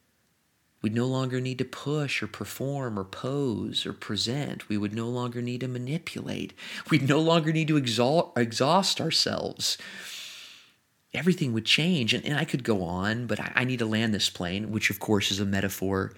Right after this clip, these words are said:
Solomon never used in the Proverbs. Uh, but if we, if we could believe the truth that we actually have enough, we could enter into gratefulness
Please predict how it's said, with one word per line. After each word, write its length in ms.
Solomon 760
never 300
used 680
in 140
the 80
Proverbs. 680
Uh, 240
but 120
if 140
we, 80
if 140
we 40
could 160
believe 680
the 80
truth 500
that 100
we 140
actually 340
have 160
enough, 560
we 120
could 180
enter 340
into 720
gratefulness 1080